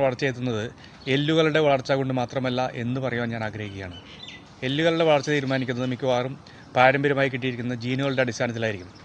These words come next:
ഭാരമെടുത്ത് നിരന്തരം ഉയർത്തിപ്പിടിച്ചാലും ആ എല്ലുകളുടെ വളർച്ചയെ നിയന്ത്രിക്കാൻ പറ്റില്ല, അല്ലെങ്കിൽ കുറയ്ക്കാൻ പറ്റില്ല. അതുപോലെ തന്നെ കുറേ തൂങ്ങിപ്പൊങ്ങിയാൽ വളർച്ച കൂട്ടുവാനും സാധിക്കില്ല. ഈ വളർന്നു വരുന്ന എല്ലുകൾക്ക് ബലമുണ്ടാക്കി കൊടുക്കുന്നത് ആ എല്ലുകളുടെ ജോയിൻസിൻ്റെ ചുറ്റിലുമുള്ള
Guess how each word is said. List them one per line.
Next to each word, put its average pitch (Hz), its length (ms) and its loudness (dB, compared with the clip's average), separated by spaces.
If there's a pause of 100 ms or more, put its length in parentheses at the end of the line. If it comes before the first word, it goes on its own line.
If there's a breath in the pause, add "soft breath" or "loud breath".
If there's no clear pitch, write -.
(480)
ഭാരമെടുത്ത് 151 540 4 (100)
നിരന്തരം 139 480 2
ഉയർത്തിപ്പിടിച്ചാലും 127 720 -2 (480)
ആ 127 140 4
എല്ലുകളുടെ 127 380 -2
വളർച്ചയെ 120 440 -4
നിയന്ത്രിക്കാൻ 117 480 -4
പറ്റില്ല, 113 280 -4
അല്ലെങ്കിൽ 113 260 -8
കുറയ്ക്കാൻ 110 320 -6
പറ്റില്ല. 95 240 -10 (920)
അതുപോലെ 147 320 4
തന്നെ 147 200 0
കുറേ 143 120 2 (100)
തൂങ്ങിപ്പൊങ്ങിയാൽ 139 640 2 (480 loud breath)
വളർച്ച 123 240 2 (120)
കൂട്ടുവാനും 147 380 0
സാധിക്കില്ല. 104 320 -2 (800)
ഈ 143 120 4
വളർന്നു 156 340 6
വരുന്ന 170 280 4
എല്ലുകൾക്ക് 156 440 2
ബലമുണ്ടാക്കി 160 560 2
കൊടുക്കുന്നത് 139 440 0 (1040 loud breath)
ആ - 20 8 (180)
എല്ലുകളുടെ 147 460 2
ജോയിൻസിൻ്റെ 143 560 2
ചുറ്റിലുമുള്ള 135 480 -4